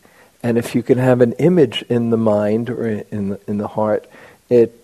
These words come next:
connects you in a very different way than just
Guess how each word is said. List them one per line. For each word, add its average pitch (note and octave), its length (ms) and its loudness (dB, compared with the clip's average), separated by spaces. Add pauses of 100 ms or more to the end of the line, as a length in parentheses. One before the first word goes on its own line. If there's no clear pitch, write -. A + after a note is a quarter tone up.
(460)
connects C#3 640 -2
you G2+ 180 0
in G2 160 -2
a G#2 60 -2
very A2+ 540 2 (760)
different B2+ 360 0
way A2+ 300 4
than G2+ 220 -4
just - 520 -8